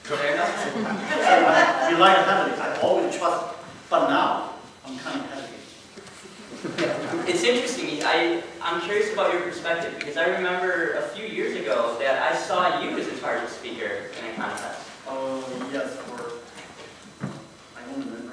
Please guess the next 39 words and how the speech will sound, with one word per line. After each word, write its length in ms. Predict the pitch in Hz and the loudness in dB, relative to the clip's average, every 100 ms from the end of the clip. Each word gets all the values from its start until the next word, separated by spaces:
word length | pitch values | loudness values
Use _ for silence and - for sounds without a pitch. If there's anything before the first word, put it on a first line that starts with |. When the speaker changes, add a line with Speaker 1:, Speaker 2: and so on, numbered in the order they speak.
| - | -14
Speaker 2:
which 240 | - - | -14 -14
division, 340 | - 139 139 - - | -14 -10 -10 -10 -12
yeah. 140 | - - - - | -12 -12 -14 -6
Speaker 1:
I, 320 | - 143 156 - | 0 2 2 0
I 20 | - | -2
think 180 | 208 | -4
it 100 | 233 | -2
was 140 | 214 - | 0 -2
either 240 | - 180 | -2 -2
North 360 | 165 - - - | 2 2 2 -2
or 40 | |
Northeast, 480 | 170 - 190 175 - | -2 -2 -2 -6 -4
but 120 | - - - - | -4 -4 -8 -6
what 160 | 156 180 | -2 0
was 120 | - | 0
the 100 | 208 | -2
difference 320 | 185 190 185 | -2 -2 -4
between 340 | 190 185 185 165 | -6 -6 -4 -4
being 240 | 156 160 | -4 -4
a 80 | - | -4
target 360 | - 156 - | -2 0 0
speaker 520 | - - 208 226 220 - | -4 -8 -8 -4 -4 -6
and 100 | 147 | -10
then 120 | 143 | -8
being 240 | 143 147 139 | -8 -6 -6
an 80 | 127 | -2
evaluation 680 | 135 143 143 - - 151 | -2 0 -2 -4 -6 -10
contestant 540 | 185 165 165 - 190 185 - - | -10 -8 -6 -6 -6 -8 -12 -12
as 120 | 123 123 | -10 -6
well 260 | 127 - - | -2 0 2
as 80 | - | 0
a 80 | |
concurrent 380 | - - - - - - - - - - - - | -4 -10 -12 -14 -16 -16 -14 -14 -14 -18 -20 -10
contestant? 420 | 165 165 - - - - - - - - - - - - - - - - - | -8 -6 -8 -8 -14 -18 -18 -20 -20 -20 -20 -20 -20 -20 -20 -20 -20 -20 -10
Speaker 2:
With 140 | 180 185 | -4 2
that, 320 | 214 - - | 2 2 -2
I 140 | - | -6
can 160 | - - | -8 -8
experience 720 | - - - 175 156 - | -10 -10 -6 -4 -2 -6